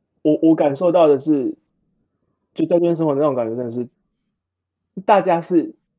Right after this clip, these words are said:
想要做什么，他们就会去做，他们不会管说，哎，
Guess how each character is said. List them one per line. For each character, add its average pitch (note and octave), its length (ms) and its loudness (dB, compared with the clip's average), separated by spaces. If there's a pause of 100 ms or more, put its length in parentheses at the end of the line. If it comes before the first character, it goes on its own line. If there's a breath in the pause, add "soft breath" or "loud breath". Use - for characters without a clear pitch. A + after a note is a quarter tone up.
(240)
想 D3 180 -4
要 F3 140 4
做 F3 240 2
什 A#2 160 -10
么， A2+ 80 -12
他 D#3 120 -8
们 C3+ 220 -4 (340)
就 - 160 2
会 D#3 120 2
去 C3+ 160 -4
做， - 320 -8
他 F#3+ 100 -4
们 F3+ 140 2
不 D3+ 80 -2
会 E3+ 100 4
管 C3+ 300 -2
说， D3+ 200 0
哎， A#3 300 2